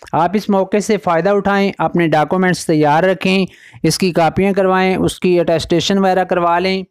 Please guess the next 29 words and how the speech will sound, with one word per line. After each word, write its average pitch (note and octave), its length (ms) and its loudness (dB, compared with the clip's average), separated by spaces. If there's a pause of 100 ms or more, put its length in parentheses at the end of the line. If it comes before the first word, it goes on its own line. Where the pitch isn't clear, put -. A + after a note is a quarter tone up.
(420)
तो F3+ 180 0
जो D#3+ 360 -2
ही A#3 180 2
इसका F#3+ 260 -2
इश्तिहार E3+ 480 0
आएगा, E3 460 2 (460)
तो E3+ 60 0
हम E3 160 0
आपको E3+ 500 2
उसके F3+ 360 -2
बारे D3+ 280 2
में D#3 180 2
भी E3+ 180 0
बता C#3 360 0
देंगे। B2+ 420 2
तो - 360 -6
उसके G3 280 0
लिए A#3+ 220 2
आप A3 200 0
इस G#3 120 -2
चैनल G3 320 2
राइजिंग F#3 400 2
इन्फो E3+ 240 0
को F3 120 0
सब्सक्राइब D#3 600 -2
कर F#3 180 0
लें, F#3+ 220 2
ताकि G#3 380 0
आपको E3 640 0